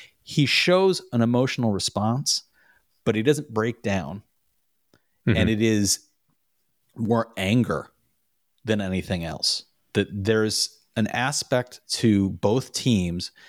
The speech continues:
Speaker 1: being so driven by circumstances of the war with the Klingons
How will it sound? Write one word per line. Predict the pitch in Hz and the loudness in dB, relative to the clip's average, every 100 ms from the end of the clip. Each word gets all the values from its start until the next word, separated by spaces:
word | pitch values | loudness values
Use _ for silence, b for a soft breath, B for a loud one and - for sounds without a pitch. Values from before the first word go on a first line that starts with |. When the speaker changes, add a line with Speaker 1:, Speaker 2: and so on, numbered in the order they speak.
| B B B - | B B B -2
Speaker 1:
being | 110 110 104 | 2 2 2
so | - - 127 139 | 0 2 2 0
driven | 104 104 127 110 78 82 101 _ _ | 0 2 2 0 -6 -8 -14 _ _
by | 101 101 | -4 -2
circumstances | 98 123 120 131 - 85 82 - - - | 0 0 2 0 0 -4 -4 -4 -4 -2
of | 104 107 | 0 0
the | |
war | 101 107 104 | 0 2 0
with | 104 - | -2 -6
the | 90 | -6
Klingons | - 101 113 127 147 160 | 0 2 4 2 0 -4